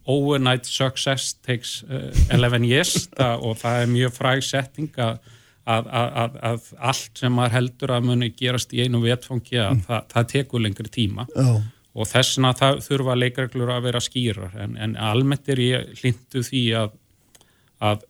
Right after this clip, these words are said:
Speaker 1: ef að einkafjármagnið er að leggja í fjárfe-, er að reka fyrirtæki, þá verða þeir að leggja meiri hlutann að borðinu,
Speaker 2: Mhm.
Speaker 1: þó að ríkið komi kannski að, að nýsköpunarfélögum,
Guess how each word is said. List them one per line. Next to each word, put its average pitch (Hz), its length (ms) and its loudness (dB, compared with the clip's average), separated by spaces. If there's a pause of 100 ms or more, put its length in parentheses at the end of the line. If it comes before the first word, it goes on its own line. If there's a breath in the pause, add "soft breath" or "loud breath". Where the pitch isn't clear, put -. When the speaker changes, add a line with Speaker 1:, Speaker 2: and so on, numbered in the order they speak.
(140)
Speaker 1:
ef 131 280 4
að 117 280 2
einkafjármagnið 120 1400 -4
er 120 180 2
að 113 200 0
leggja 117 340 -4
í - 20 -2
fjárfe-, 113 480 -4 (720)
er 131 160 4
að 120 140 4
reka 131 260 2
fyrirtæki, 113 480 -4
þá 120 180 -4
verða 127 460 2
þeir 123 240 -2
að 113 160 0
leggja 110 300 -4
meiri 127 440 2
hlutann 104 380 -4
að 104 100 -4
borðinu, 113 460 -2 (160)
Speaker 2:
Mhm. 127 340 4
Speaker 1:
þó 107 80 -6 (140)
að 104 80 -2
ríkið 123 380 -2
komi 123 340 0
kannski 113 400 -2
að, 117 260 2 (1200 soft breath)
að 117 320 0
nýsköpunarfélögum, 120 1120 0